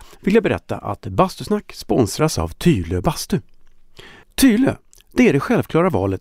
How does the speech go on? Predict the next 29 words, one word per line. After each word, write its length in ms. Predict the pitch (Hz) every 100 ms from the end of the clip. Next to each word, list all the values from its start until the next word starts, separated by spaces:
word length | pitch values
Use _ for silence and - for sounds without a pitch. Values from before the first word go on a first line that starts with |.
| _
när 140 | 131
man 120 | 120 113
vill 140 | 113
förbättra 420 | 135 101 - -
sin 180 | - 113
livskvalitet. 600 | - - 104 90 110 - - _ _ - - - - _ _ _
På 100 | -
hemsidan 460 | 196 196 196 190 185 -
W 160 | - 120 220
W 80 |
W 200 | 226 202 185
punkt 380 | 107 110 107 107
tylö 380 | 165 113 95 147
punkt 340 | 151 143 143
se 260 | - 98 147 - - - - -
så 120 | -
hittar 280 | 185 220 123
du 140 | 110 - -
alla 440 | - 190 90 120 156
sorters 420 | - - 113 -
bastuvarianter. 840 | 143 - 98 98 85 - - - _ - -
Oavsett 460 | 247 214 269 - -
om 140 | 175
du 80 | 202
vill 100 | 147
ha 100 | 92
en 100 | 90
vedeldad 580 | 185 160 127 180 233 220
bastu, 440 | 208 - -